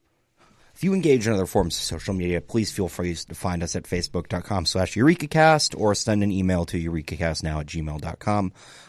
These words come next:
Uh, additionally, if you or someone you know would like to be a guest on the program, feel free to reach out at that email, which is, once again, eureka cast now at gmail dot com. Um,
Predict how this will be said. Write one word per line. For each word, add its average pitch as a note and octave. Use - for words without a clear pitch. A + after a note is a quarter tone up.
Uh, D#2
additionally, F2
if E2
you F2
or F2
someone E2
you D#2+
know D#2
would D#2
like D#2+
to -
be F2
a E2
guest -
on -
the -
program, -
feel F2
free -
to -
reach -
out -
at -
that -
email, F2+
which -
is, -
once E2
again, -
eureka E2
cast -
now -
at -
gmail -
dot -
com. -
Um, E2+